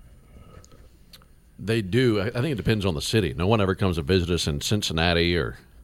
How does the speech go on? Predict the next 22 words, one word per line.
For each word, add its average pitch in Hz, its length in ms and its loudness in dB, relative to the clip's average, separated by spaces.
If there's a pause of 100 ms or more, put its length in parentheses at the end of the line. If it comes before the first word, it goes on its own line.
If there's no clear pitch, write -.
(280)
or - 80 -10
<laughs> - 0 -
Saint 123 440 -4
Louis. - 640 -2 (260)
But 135 120 2
if 127 100 2
we 208 100 6
have 214 120 4
an 170 60 4
off 165 220 4
day 147 120 6
in 135 100 4
Miami 135 500 2
or 120 80 0
New 87 100 -2
York, 110 440 4 (640)
yeah, 87 120 0
that's 104 180 2
a - 60 -6
pretty 113 200 2
popular 92 420 2
one. 64 180 -6